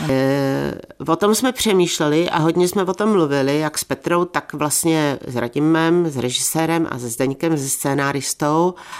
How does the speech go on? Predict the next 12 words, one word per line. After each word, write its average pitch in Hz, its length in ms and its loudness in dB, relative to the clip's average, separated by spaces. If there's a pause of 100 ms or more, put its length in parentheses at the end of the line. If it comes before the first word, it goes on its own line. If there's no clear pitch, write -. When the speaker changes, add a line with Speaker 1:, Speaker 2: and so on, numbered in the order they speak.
(100)
Speaker 2:
A 147 120 2
myslím 165 760 2
si 196 440 2 (140)
taky 185 260 -4 (240)
tím, 165 260 4
co 180 180 0
se 220 120 0
jí 180 200 0
v 165 40 -4
životě 170 380 0
stalo, 156 540 2 (400)
jakému 151 640 -2